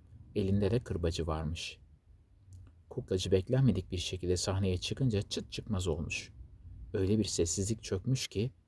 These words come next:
sinek vızıldayacak olsa duyulurmuş. Zavallı kuklacıklar korkularından yaprak gibi titriyorlarmış.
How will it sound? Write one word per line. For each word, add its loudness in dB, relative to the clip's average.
sinek 2
vızıldayacak 2
olsa 2
duyulurmuş. 0
Zavallı 4
kuklacıklar -2
korkularından 2
yaprak 0
gibi -2
titriyorlarmış. -2